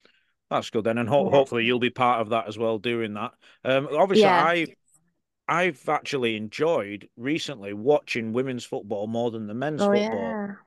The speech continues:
Speaker 1: Uh, it's just because I feel when I'm watching women's football, there's, there's less nonsense when,
Speaker 2: <laughs>
Speaker 1: when, when it's playing. You know what I mean? It's like, you, you see them actually playing football,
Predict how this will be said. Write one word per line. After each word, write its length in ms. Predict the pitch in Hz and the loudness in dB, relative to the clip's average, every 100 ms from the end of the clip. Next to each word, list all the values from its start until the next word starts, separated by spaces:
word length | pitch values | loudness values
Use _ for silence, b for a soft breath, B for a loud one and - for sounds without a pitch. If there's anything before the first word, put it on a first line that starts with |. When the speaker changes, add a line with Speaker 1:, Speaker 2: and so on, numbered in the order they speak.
| _ _ _ _ - | _ _ _ _ -4
Speaker 1:
Uh, 60 | |
it's 240 | 127 127 127 | -2 -2 -4
just 240 | 190 156 | -10 -8
because 400 | - - 180 165 | -8 0 2 2
I 140 | 147 139 | 0 -4
feel 360 | - 185 175 | -2 0 0
when 160 | 131 131 | 0 -4
I'm 140 | 131 | -6
watching 380 | 151 160 143 135 | -8 -8 -8 -6
women's 300 | 143 135 120 | -6 -8 -10
football, 760 | - 165 - 139 104 95 92 - | -8 -8 -4 -2 -2 -4 -10 -8
there's, 260 | 120 117 - _ | -6 -6 -10 _
there's 200 | 123 131 | -10 -8
less 260 | 156 196 - | -6 -6 -6
nonsense 800 | 139 170 180 - 104 95 - - _ _ b b b - | -6 -4 -6 -8 -8 -8 -10 -12 _ _ b b b -2
when, 240 | 131 123 | 2 4
Speaker 2:
<laughs> 400 | 175 - - - | 2 -2 -6 -10
Speaker 1:
when, 180 | 131 127 131 | -6 -6 -6
when 200 | 131 135 | -2 -2
it's 140 | 131 110 | -2 0
playing. 460 | 139 120 110 107 110 b _ - | 2 4 2 0 -6 b _ 0
You 220 | 156 165 | 2 4
know 140 | 175 | 4
what 140 | 170 165 | 4 4
I 40 | |
mean? 260 | 165 180 151 | 2 0 -2
It's 220 | 147 - | -4 -2
like, 540 | 165 160 147 135 - - | 0 2 0 -4 -12 -10
you, 160 | 143 | -6
you 200 | 147 147 | -4 -4
see 200 | 147 190 | -2 0
them 160 | 180 160 | 0 0
actually 340 | 139 - 139 | -2 -4 -6
playing 300 | 120 127 117 | -2 -2 -2
football, 600 | - 127 135 123 107 104 | 0 0 4 2 2 -2